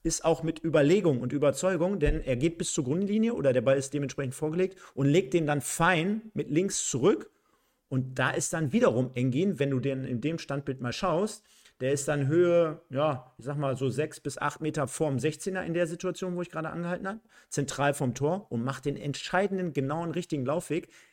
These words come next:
Ginczek zieht natürlich auch einen Mann auf sich, zieht ihn auch weg. Pledel legt ihn mit links zurück, Ginczek mit links ebenfalls und dann zwei eins.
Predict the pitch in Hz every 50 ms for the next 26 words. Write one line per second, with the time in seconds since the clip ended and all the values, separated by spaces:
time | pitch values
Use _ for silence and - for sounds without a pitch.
0 | _ _ - 160 180 226 226 - 254 254 247 - - - - 208 208 175 156 -
1 | 170 156 - - - - 120 135 151 151 - - 170 185 208 214 202 202 202 214
2 | - - 185 196 208 - - 247 247 - - - - 139 135 131 127 135 147 147
3 | 151 185 214 233 - - _ - - - - _ _ _ _ _ _ - 175 202
4 | 208 202 196 190 185 - 180 160 156 160 156 156 151 - - 135 160 165 160 -
5 | - 123 120 139 135 - 151 - 127 131 131 131 131 139 131 - - - 139 135
6 | 135 131 135 123 127 131 - - _ 123 117 113 107 110 113 113 113 - _ -
7 | - - 123 143 160 151 113 - - -